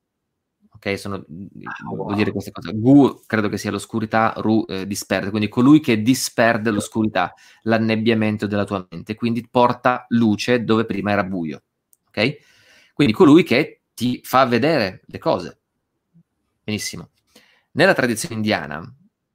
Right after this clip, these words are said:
Speaker 1: tutti dicono che il primo guru è la mamma. Tua madre è il tuo primo guru, perché è lei che
Speaker 2: Certo.
Speaker 1: insegna a stare al mondo. È lei che ti insegna a, magari,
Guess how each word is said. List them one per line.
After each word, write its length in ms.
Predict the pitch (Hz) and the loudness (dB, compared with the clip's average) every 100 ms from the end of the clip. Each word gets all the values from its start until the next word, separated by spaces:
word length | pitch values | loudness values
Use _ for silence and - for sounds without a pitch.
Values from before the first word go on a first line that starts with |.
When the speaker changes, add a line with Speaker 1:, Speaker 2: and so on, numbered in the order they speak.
| _ _ | _ _
Speaker 1:
tutti 260 | 156 143 | -6 -4
dicono 340 | 113 92 98 104 | -4 -4 -6 -6
che 240 | 104 104 - | -6 -6 -8
il 120 | 107 | -2
primo 300 | 185 185 110 | 0 0 0
guru 480 | 127 92 98 135 - | 0 0 -2 -6 -4
è 160 | 147 | -2
la 40 | 151 | 0
mamma. 400 | 131 92 58 - _ _ _ _ _ - | -2 -4 -10 -20 _ _ _ _ _ -4
Tua 100 | - | -2
madre 420 | 90 113 147 - | 0 0 -2 -2
è 60 | |
il 100 | 135 | -2
tuo 140 | 139 131 | 0 0
primo 260 | 147 127 | 2 0
guru, 380 | 123 147 - 110 | 2 0 0 -6
perché 300 | - 113 120 | -4 -2 0
è 20 | 113 | 2
lei 220 | 120 196 | 2 2
che 60 | |
Speaker 2:
Certo. 80 | 175 | 0
Speaker 1:
insegna 280 | 104 104 95 | -6 -6 -6
a 40 | |
stare 220 | 92 98 92 | -8 -10 -10
al 80 | |
mondo. 400 | 87 78 76 - _ _ _ _ _ - | -12 -14 -16 -18 _ _ _ _ _ -6
È 60 | |
lei 200 | 98 110 | -2 -2
che 100 | 107 | -2
ti 80 | 104 | -6
insegna 500 | 92 - 95 95 90 | -6 -6 -4 -4 -4
a, 160 | 87 92 | -6 -10
magari, 400 | - 90 87 65 | -12 -10 -8 -10